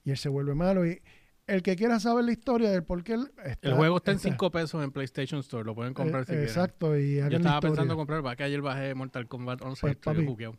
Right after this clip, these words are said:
Speaker 1: de verdad, de verdad, va-, vale la pena porque la his-, la historia nada más cuando lo juegues te la, te va, te va a decir que, ¿qué?
Speaker 2: Sí, Apocalipsis está bien H P. Estoy, ahora
Speaker 1: Tú
Speaker 2: voy a
Speaker 1: sabes.
Speaker 2: ver Justice League Dark, que para esto, eso, voy a ver todas las películas. Pasa que depende, depende de la animación.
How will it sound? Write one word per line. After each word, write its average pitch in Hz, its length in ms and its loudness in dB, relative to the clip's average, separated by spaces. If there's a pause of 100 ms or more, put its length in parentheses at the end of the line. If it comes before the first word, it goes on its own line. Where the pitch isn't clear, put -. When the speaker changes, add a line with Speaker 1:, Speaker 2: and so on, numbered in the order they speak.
Speaker 1:
de 143 180 -4
verdad, 135 280 -2
de 156 100 0
verdad, 156 220 0
va-, 143 280 -2
vale 151 240 0
la 170 80 2
pena 175 160 2
porque 139 180 -4
la 131 60 -4
his-, 117 180 -8
la 180 140 2
historia 240 400 4
nada 240 200 6
más 233 140 4
cuando 180 240 0
lo 175 100 4
juegues 185 280 2
te 143 80 -4
la, 135 260 -6
te 147 160 -8
va, 143 160 -8
te 156 80 -8
va 156 60 -2
a - 20 -2
decir 156 160 -6
que, 214 160 -6
¿qué? 370 80 -8 (380)
Speaker 2:
Sí, 160 140 -4
Apocalipsis 131 440 -2
está 147 200 -6
bien 143 160 -6
H 139 200 -8
P. 131 120 -4
Estoy, 131 240 -8
ahora 135 180 -4
Speaker 1:
Tú - 20 0
Speaker 2:
voy 160 80 0
a 170 60 2
Speaker 1:
sabes. 180 220 2
Speaker 2:
ver 160 60 -6
Justice 160 300 -4
League 170 180 -2
Dark, 165 260 2
que 127 520 -4
para 127 160 -4
esto, 143 180 -6
eso, 135 240 -8
voy 135 100 -4
a 139 60 -4
ver 165 120 -6
todas 160 280 -2
las 165 120 -2
películas. 160 320 -4
Pasa 226 160 4
que 233 100 2
depende, 208 460 -2
depende 175 380 -2
de - 20 0
la 220 80 2
animación. 208 680 0